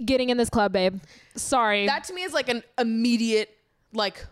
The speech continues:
Speaker 2: we don't even need to think about this.
Speaker 1: No.
Speaker 2: Like,
Speaker 1: How? Like, just, uh, no.
Speaker 2: what does that even
Speaker 1: Honestly,
Speaker 2: mean?
Speaker 1: it means that you are red.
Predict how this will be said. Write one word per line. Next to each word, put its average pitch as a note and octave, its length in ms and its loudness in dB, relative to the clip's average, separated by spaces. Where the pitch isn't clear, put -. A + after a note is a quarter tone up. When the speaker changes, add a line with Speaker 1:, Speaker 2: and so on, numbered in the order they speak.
Speaker 2:
we G#3+ 160 -8
don't B3+ 100 -4
even B3 140 -4
need G3+ 120 -6
to E3 80 -10
think F#3+ 180 -4
about E3 220 -14
this. - 420 -18
Speaker 1:
No. A#3+ 180 -2
Speaker 2:
Like, F#3+ 240 -4
Speaker 1:
How? F#4+ 460 -2
Like, D#4 380 -4
just, G#4+ 320 0
uh, D#4+ 120 -16
no. B3+ 420 -4
Speaker 2:
what B3+ 140 -2
does G4 100 0
that D#5+ 100 2
even G4+ 180 -2
Speaker 1:
Honestly, - 40 -2
Speaker 2:
mean? G3 520 -6
Speaker 1:
it F4+ 160 -2
means G4 360 -4
that C#4+ 340 -4
you C#4+ 260 0
are C4 300 0
red. G#3 440 -6